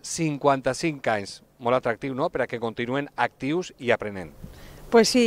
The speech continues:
Speaker 2: és una, és una oferta que, que és quasi dirigida a la salut de les persones majors de cinquanta-cinc anys, perquè no hi ha re-, res més interessant per a una persona major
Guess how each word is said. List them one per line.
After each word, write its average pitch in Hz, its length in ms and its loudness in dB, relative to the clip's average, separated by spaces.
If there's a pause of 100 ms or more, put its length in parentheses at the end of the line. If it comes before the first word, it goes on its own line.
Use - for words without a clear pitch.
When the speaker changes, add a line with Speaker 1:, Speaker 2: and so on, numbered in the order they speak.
Speaker 2:
és 220 160 2
una, 254 640 8
és 240 80 4
una 269 320 10
oferta 254 480 8
que, 214 480 6
que 220 140 4
és - 80 -2 (100)
quasi 269 240 6
dirigida 269 540 8
a 240 40 8
la 226 140 8
salut 233 380 4 (100)
de 254 140 8
les 220 100 6
persones 240 560 2
majors 240 320 6
de 262 80 4
cinquanta-cinc 208 640 2
anys, 196 240 0
perquè 208 380 2 (340)
no 233 80 2
hi 240 80 4
ha 262 80 10
re-, 262 160 6 (240)
res 240 240 2
més 233 320 4
interessant 240 480 4
per 196 140 2
a - 20 0
una 208 80 2
persona 226 240 -2
major 226 540 2